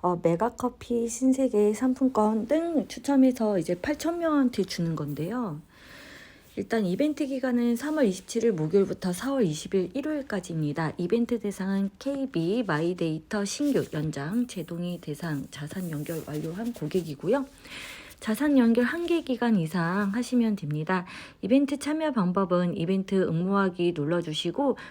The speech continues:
응모 완료하기 하신 다음에 케이비 마이데이터 자산 연결하러 가기 하시면 돼요.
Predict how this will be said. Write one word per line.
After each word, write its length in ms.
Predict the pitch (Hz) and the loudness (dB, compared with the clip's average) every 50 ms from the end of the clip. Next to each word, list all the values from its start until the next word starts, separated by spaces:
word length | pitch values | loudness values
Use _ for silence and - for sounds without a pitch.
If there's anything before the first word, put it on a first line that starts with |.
| - - - | -12 -4 0
응모 260 | 196 208 226 226 220 | 2 4 4 4 4
완료하기 560 | 208 175 160 170 190 202 196 185 185 - 190 | 4 4 4 4 4 4 4 2 0 0 -2
하신 320 | 202 226 240 - 254 233 214 | -2 -2 -2 0 0 0 2
다음에 480 | 190 170 165 165 170 208 262 285 294 285 - - - - _ - | 2 0 0 0 0 0 0 0 -2 -4 -10 -16 -20 -20 _ -10
케이비 600 | - 277 311 311 302 302 - 220 214 214 220 196 | -4 -2 -2 -2 0 0 2 2 4 4 4 2
마이데이터 720 | 185 151 156 175 180 202 196 190 180 180 175 180 - 185 | 2 2 2 2 2 2 2 2 0 0 -2 -4 -4 -4
자산 420 | 175 - - 160 160 - 202 190 175 | -4 -4 -4 -6 -4 -2 -2 -2 -2
연결하러 560 | 156 151 160 160 196 202 220 208 208 202 190 | -2 -2 -2 -2 -2 -2 -2 -2 -2 -4 -4
가기 300 | 175 170 151 156 - 170 | -4 -6 -6 -6 -6 -8
하시면 500 | 185 196 220 214 - 233 226 214 208 190 | -8 -8 -10 -10 -6 -4 -4 -2 -2 -4
돼요. 240 | - 160 139 135 | -4 -4 -6 -6